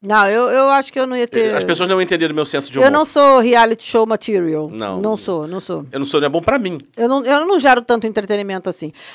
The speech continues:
Speaker 1: Agora, a gente precisa falar do paraíso das subcelebridades.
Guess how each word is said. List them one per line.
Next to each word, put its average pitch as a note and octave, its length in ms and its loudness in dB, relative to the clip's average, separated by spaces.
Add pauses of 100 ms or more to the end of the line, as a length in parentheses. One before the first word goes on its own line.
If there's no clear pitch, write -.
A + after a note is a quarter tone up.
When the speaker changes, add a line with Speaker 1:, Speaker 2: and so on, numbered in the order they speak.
Speaker 1:
Agora, C4+ 260 6
a C4+ 40 6
gente D#4+ 180 0
precisa E4 240 2
falar C4 280 4
do C4 100 -4
paraíso C4 460 0
das B3 180 0
subcelebridades. A3 920 -8